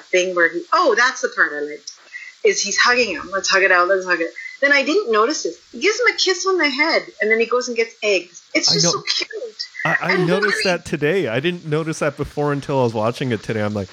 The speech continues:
Speaker 2: "Hey, wait, he kissed him. What the heck?"
Speaker 1: Yeah, I didn't notice that either, and I thought, "Oh my gosh, it's so cute funny." Like, it's not laugh out loud funny, but subtle funny. It's just, he's so silly. Like, because if you really looked at it at face value, what he was doing, he was kind of being a jerk.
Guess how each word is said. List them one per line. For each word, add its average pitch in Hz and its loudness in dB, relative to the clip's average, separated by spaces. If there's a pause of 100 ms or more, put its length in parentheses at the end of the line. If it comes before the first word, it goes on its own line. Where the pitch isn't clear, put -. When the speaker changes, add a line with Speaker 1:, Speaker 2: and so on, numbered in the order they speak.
(260)
Speaker 2:
"Hey, 415 -2
wait, 330 4 (120)
he 311 2
kissed - 4
him. 95 0 (100)
What 311 0
the - 2
heck?" 294 -2
Speaker 1:
Yeah, - -2
I 277 0
didn't 311 0
notice 302 0
that - 0 (100)
either, 254 2
and 240 2
I 240 2
thought, 240 0 (240)
"Oh 370 -6
my 415 2
gosh, 415 4
it's - -4
so 311 2 (360)
cute 180 0
funny." 175 0
Like, 185 2
it's 226 -4
not 202 2
laugh 196 2
out - -2
loud 190 0
funny, 277 0
but 220 0
subtle 254 2
funny. 165 0 (200)
It's - -6
just, - -14 (360)
he's 269 2
so 302 4
silly. 277 2
Like, 196 2 (540)
because 247 0
if 247 0
you 247 0
really 269 2
looked 208 0
at 185 4
it 165 4
at - -6
face 180 0
value, 170 2
what 214 4
he 247 -8
was 233 -6
doing, 180 0
he 202 -18
was - -14
kind 294 2
of - 0
being 214 0
a 175 -4
jerk. - 4